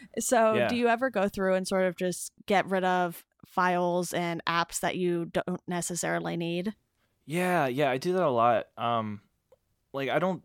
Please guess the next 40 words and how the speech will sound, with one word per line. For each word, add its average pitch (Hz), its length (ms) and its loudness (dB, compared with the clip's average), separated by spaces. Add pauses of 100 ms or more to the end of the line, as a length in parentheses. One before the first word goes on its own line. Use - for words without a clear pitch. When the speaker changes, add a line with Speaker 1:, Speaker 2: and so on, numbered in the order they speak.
Speaker 2:
I 135 60 -2
don't 147 240 -2
delete 143 200 -4
my 131 80 -2
movies 127 340 -2
after 120 240 0
I've 110 100 -4
watched 104 240 0
them 113 120 -12
like 101 160 -12
you 107 80 -10
do, 113 200 -4
because 107 240 -10
I, 104 60 -4
you 90 140 -8
know, 101 60 -4
I 98 100 -6
feel 120 160 -8
like 107 240 -8
I 120 80 -10
have 120 180 -4
the - 80 -12
storage. 95 500 -8
I'm 107 80 -8
just 104 160 -12
gonna 98 140 -8
keep 98 200 -12
'em, 95 180 -4
because 110 260 -14
if 107 100 -10
I 110 80 0
wanna 104 200 0
watch 95 260 -4
it, 92 120 0
I 98 80 -4
don't 98 120 -4
wanna 95 160 -4
have 98 160 -10
to 101 80 -10
go 92 320 -6